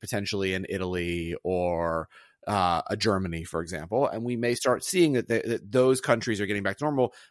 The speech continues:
meaning that there may be, and this is now, you know, uh, for, for trade people listen,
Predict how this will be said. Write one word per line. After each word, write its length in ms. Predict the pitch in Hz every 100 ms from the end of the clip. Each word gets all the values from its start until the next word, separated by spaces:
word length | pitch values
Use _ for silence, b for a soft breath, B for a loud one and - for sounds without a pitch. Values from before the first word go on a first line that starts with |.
| -
meaning 460 | 143 160 147 135
that 180 | 117 117 - b -
there 220 | 143 185
may 340 | 170 170 196
be, 560 | 180 117 101 113 107 101
and 160 | 101 107
this 140 | 101
is 100 | 90
now, 360 | 98 90 85 - b b
you 100 | -
know, 500 | 101 92 90 87 85 -
uh, 340 | 98 95 85 78 -
for, 220 | - 104 -
for 140 | 98
trade 340 | 87 - 135 117
people 180 | 104
listen, 440 | 95 92 98 90